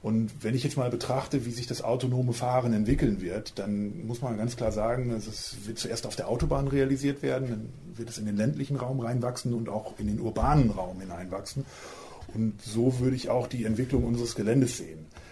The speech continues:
Letztendlich haben wir hier durch unsere drei Kilometer lange ehemalige Landebahn den enormen Vorteil, dass wir hier eine Autobahnsimulation anbieten können, die drei Kilometer lang ist.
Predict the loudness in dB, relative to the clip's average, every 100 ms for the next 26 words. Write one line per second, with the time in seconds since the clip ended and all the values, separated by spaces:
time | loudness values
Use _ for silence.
0 | -6 -4 -2 2 4 6 4 4 2 2
1 | 4 2 2 0 -2 0 0 0 2 2
2 | 2 2 2 0 0 0 0 -2 -2 2
3 | 4 4 2 0 4 6 8 8 8 8
4 | 6 4 2 2 0 0 2 4 4 4
5 | 4 2 2 4 4 4 2 -2 -4 0
6 | 2 2 0 0 0 0 0 0 2 2
7 | 2 4 4 2 0 -2 0 2 2 2
8 | 2 2 0 0 0 0 0 0 -4 -4
9 | -4 -4 -2 -2 -2 -4 -4 -2 -4 -6